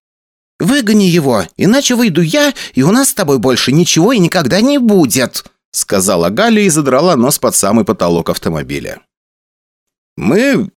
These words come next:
вместе вышли, вместе по домам поедем. Если ты не знаешь, мы своих не бросаем, Галя», ответил Костя. «Ты как наше море в Белогорске». «Не поняла?» удивилась Галя. «Шумная ты, и тошнит от тебя»,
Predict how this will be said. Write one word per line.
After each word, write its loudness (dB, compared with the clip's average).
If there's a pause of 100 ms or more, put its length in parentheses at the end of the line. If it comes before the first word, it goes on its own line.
вместе 0
вышли, 2
вместе 0
по -2
домам 0
поедем. -2
Если 0
ты 0
не 2
знаешь, 0
мы 2
своих 0
не 0
бросаем, 0
Галя», -2 (340)
ответил 0
Костя. -4 (380)
«Ты -2
как -4
наше 0
море 0
в -2
Белогорске». -2 (360)
«Не 0
поняла?» 0 (300)
удивилась -2
Галя. -4 (600)
«Шумная 2
ты, -6 (100)
и 0
тошнит 0
от -2
тебя», -2